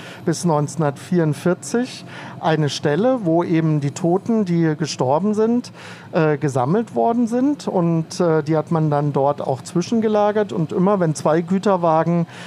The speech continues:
quasi voll besetzt waren mit Särgen, hat man die dann zum großen Friedhof per Bahn nach Stahnsdorf gebracht. Und, äh, das ist natürlich ein Kuriosum. Das war hier an der Stelle.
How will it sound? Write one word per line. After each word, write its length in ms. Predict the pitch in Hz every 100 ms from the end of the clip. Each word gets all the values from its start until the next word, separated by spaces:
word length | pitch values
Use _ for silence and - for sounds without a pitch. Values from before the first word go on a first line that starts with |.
| - -
quasi 640 | 165 151 156 170 165 156 - - -
voll 300 | 175 165 185
besetzt 560 | 160 143 170 - -
waren 300 | 196 196 196
mit 140 | 175 -
Särgen, 500 | 143 143 175 208 175
hat 160 | 175
man 120 | 175
die 120 | 165 170
dann 260 | 165 160
zum 380 | - 165 160 156 - -
großen 420 | - 160 170 185
Friedhof 500 | - 180 170 175 165 - - -
per 160 | 165
Bahn 380 | 147 135 135 160
nach 140 | 156 -
Stahnsdorf 760 | - 139 147 - 143 120 -
gebracht. 460 | 139 131 151 202 - - - - -
Und, 340 | 165 160 147
äh, 220 | 165 151 143
das 220 | 156 175
ist 100 | 170
natürlich 400 | 170 - 156 165
ein 80 | 156
Kuriosum. 640 | 156 147 131 123 117 117
Das 240 | 170 -
war 100 | 170
hier 200 | 147 175
an 80 | 160
der 120 | 151
Stelle. 420 | 135 180 190 214